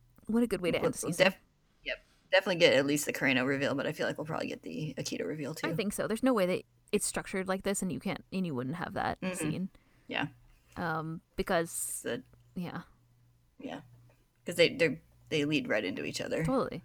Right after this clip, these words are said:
Speaker 2: So.
Speaker 1: They are interrelated.
Speaker 2: Mm.
Speaker 1: I do <laughs> love the scene where there's, like, a, that Tumblr post that, that goes around where it's, like, Kureno saying, "I'm different now," and they're like, "Why?" And he's like, "I can't eat worms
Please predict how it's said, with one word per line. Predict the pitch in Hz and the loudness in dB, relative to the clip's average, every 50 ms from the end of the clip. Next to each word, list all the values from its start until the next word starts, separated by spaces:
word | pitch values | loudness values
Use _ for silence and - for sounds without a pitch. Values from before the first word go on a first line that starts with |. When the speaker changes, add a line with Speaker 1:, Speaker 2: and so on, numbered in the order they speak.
| - | -14
Speaker 2:
So. | - - - - - 151 156 - _ _ _ _ _ - | -20 -20 -16 -12 -12 -12 -12 -12 _ _ _ _ _ 0
Speaker 1:
They | 202 202 202 | 2 2 2
are | 202 190 | 2 0
interrelated. | 185 196 - 180 175 170 165 170 165 160 156 - | -2 -4 -6 -6 -6 -4 -4 -2 -2 -2 -4 -2
Speaker 2:
Mm. | 165 170 | -2 0
Speaker 1:
I | |
do | 190 180 - 254 226 | 2 4 6 8 8
<laughs> | 220 | 8
love | 202 196 - | 6 4 0
the | - 208 220 | 0 0 0
scene | - - 202 202 196 | 0 0 0 0 -2
where | - - - - - - - - - - - - - | -4 -8 -14 -20 -20 -20 -18 -18 -18 -20 -20 -2 4
there's, | - 226 220 - | 4 6 6 6
like, | 247 233 220 - | 4 2 2 2
a, | 185 175 170 175 175 196 262 262 - - - - - - - - - - - - - - _ _ | -2 -4 -2 -2 -2 -2 -4 -6 -8 -12 -18 -20 -20 -20 -20 -20 -20 -20 -20 -20 -20 -20 _ _
that | - 185 135 | 0 0 0
Tumblr | - 202 202 180 180 185 196 | 2 0 0 2 2 2 2
post | - - - - | 2 2 0 0
that, | 202 185 - - | -2 -4 -2 -2
that | 190 175 | -2 0
goes | - 180 180 180 | 2 2 2 2
around | 185 151 165 151 160 175 175 175 180 - - | 2 0 2 4 4 4 4 4 0 -2 0
where | 180 175 151 | 0 2 2
it's, | 160 - - | 0 0 0
like, | 165 151 - | 0 0 0
Kureno | - - 226 165 165 180 196 | 0 2 2 2 2 2 0
saying, | - 190 170 - | 0 -2 -2 0
"I'm | 185 196 | -2 -2
different | 180 180 185 - 196 - 180 | 0 -2 -2 -2 -2 -2 -2
now," | 170 160 160 160 160 | 0 0 0 0 -2
and | 160 165 | -2 -4
they're | 170 - | -2 -2
like, | - 165 - | -2 -4 -4
"Why?" | - 175 170 165 165 165 | -2 0 0 0 0 0
And | 160 160 160 175 | -2 -4 -4 -4
he's | 190 175 - - | -4 -2 -2 -2
like, | 156 160 | -2 -2
"I | - 165 | -4 -6
can't | - - - 175 160 | -6 -6 -6 -6 -6
eat | - - | -6 -6
worms | - 147 156 170 - - | -6 -6 -4 -4 -6 -6